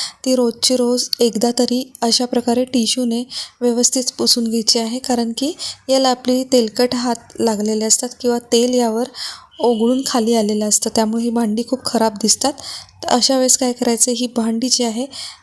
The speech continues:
ती ॲटलिस्ट एकदा दोनदा अशा प्रकारे टिश्यूने पुसून घ्यायची आहेत. त्यामुळे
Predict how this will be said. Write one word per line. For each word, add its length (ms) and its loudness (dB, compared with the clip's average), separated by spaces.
ती 140 -4
ॲटलिस्ट 540 0
एकदा 280 0
दोनदा 400 -2
अशा 240 -2
प्रकारे 440 0
टिश्यूने 440 -2
पुसून 360 -2
घ्यायची 340 0
आहेत. 360 -6
त्यामुळे 400 2